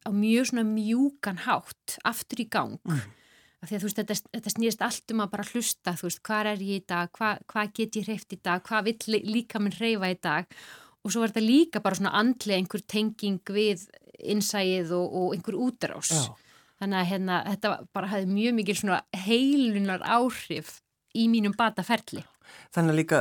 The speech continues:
Speaker 2: þessi tilfinning að geta sagt, „Lovísa, já, ég, hvað gerir þú í dag? Já, ég dansaði.“
Speaker 1: Já, akkurat.
Speaker 2: Þó það
Speaker 1: Það
Speaker 2: verið
Speaker 1: var
Speaker 2: bara
Speaker 1: ekki,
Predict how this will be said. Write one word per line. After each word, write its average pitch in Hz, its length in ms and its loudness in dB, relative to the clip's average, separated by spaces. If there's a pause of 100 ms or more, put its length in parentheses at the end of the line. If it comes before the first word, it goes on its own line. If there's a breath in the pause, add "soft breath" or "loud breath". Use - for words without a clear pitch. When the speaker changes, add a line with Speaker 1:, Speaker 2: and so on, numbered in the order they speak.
Speaker 2:
þessi 156 280 0
tilfinning 175 420 2 (100)
að 151 100 -4
geta 160 180 -2
sagt, - 360 -2
„Lovísa, 151 280 2
já, 143 160 0 (120)
ég, 202 200 -2 (240)
hvað 190 160 -2
gerir 180 160 -2
þú 202 80 0
í 202 60 -4
dag? 233 180 -2
Já, 185 220 0
ég 262 240 -4
dansaði.“ 190 540 -2
Speaker 1:
Já, 208 100 10
akkurat. - 640 4
Speaker 2:
Þó 277 100 10
það 247 100 8
Speaker 1:
Það 233 140 10
Speaker 2:
verið 285 120 12
Speaker 1:
var 311 100 8
Speaker 2:
bara 202 240 10
Speaker 1:
ekki, - 100 0